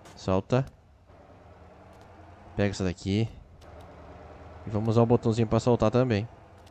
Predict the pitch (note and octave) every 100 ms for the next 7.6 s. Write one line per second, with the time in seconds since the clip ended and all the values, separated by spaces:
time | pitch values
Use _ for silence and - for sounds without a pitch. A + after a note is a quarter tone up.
0 | - G2+ F#2+ A2+ G#2+ - - - - -
1 | - - _ _ _ _ _ _ _ _
2 | _ _ - - - - - _ _ _
3 | - C#3 C3+ - A#3 G2 F2+ - - D3
4 | B2+ E2+ - _ _ _ _ _ _ _
5 | _ _ - - _ _ _ _ _ _
6 | _ - - - _ - - _ - F3
7 | F#3 F#3 F3 F3 F3